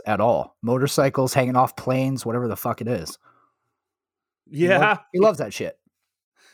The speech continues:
Speaker 2: He loves that shit, man. He does that shit all the time.
Speaker 1: 'Cause he's a
Speaker 2: Yeah.
Speaker 1: Scientologist. And they can jump
Speaker 2: I saw
Speaker 1: really high.
Speaker 2: I saw him outrun a fish tank in Mission Impossible. <laughs> But no, yeah, he, he kinda gets that bad.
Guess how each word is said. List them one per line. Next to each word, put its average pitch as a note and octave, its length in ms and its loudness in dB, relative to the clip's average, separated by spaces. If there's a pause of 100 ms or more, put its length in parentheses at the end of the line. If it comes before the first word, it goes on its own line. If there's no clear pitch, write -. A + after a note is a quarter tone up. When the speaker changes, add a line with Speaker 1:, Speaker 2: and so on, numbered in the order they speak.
(120)
Speaker 2:
He E3+ 60 2
loves G3 360 2
that C3+ 120 -2
shit, A#2+ 280 -8
man. B2+ 340 -8 (240)
He A#3 120 -8
does F#3+ 200 -6
that E3 120 -6
shit F#3 180 -6
all G3 120 -4
the A3 80 -4
time. F#3 400 -2 (160)
Speaker 1:
'Cause - 140 -12
he's G#3+ 160 -2
a C#3+ 60 -6
Speaker 2:
Yeah. C3 60 -2
Speaker 1:
Scientologist. D#3 1000 0 (380)
And C3 100 -6
they G3 80 2
can C#3 120 -8
jump F#3 180 4
Speaker 2:
I - 40 6
saw - 200 4
Speaker 1:
really E3 120 2
high. C#3 360 0 (920)
Speaker 2:
I G#3+ 140 2
saw A3+ 240 2
him G3+ 100 2
outrun G3 280 2
a - 60 0
fish - 280 0
tank C3+ 360 0
in A2 140 -6
Mission G#3 200 2
Impossible. D3 680 0
<laughs> - 60 -12 (4000)
But G#3 100 6
no, A#3+ 160 6
yeah, F#3 260 4
he, G3 180 0
he G#3+ 180 -8
kinda A3+ 300 2
gets F#3+ 200 0
that C3+ 180 -2
bad. D#3+ 320 2